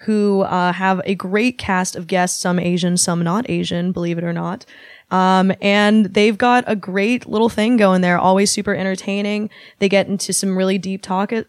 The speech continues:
topics, but they also have a lot of fun doing it. So big shouts to, uh, Fumi and Mike, who man up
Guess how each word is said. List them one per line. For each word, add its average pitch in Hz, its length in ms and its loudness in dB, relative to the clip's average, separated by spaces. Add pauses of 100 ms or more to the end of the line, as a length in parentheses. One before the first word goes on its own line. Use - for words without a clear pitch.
(120)
topics, 220 480 -2
but 233 140 -8
they 247 100 0
also 247 280 0
have 233 360 0
a 202 60 -2
lot 208 240 2
of 208 60 0
fun 208 220 2
doing 196 280 2
it. - 220 -6
So 170 300 -2 (380)
big 202 160 -2
shouts 190 400 0
to, 180 340 0
uh, 175 380 -2
Fumi 190 380 -2
and 180 100 0
Mike, 180 380 -4
who 180 280 0
man 175 360 2
up 175 320 -2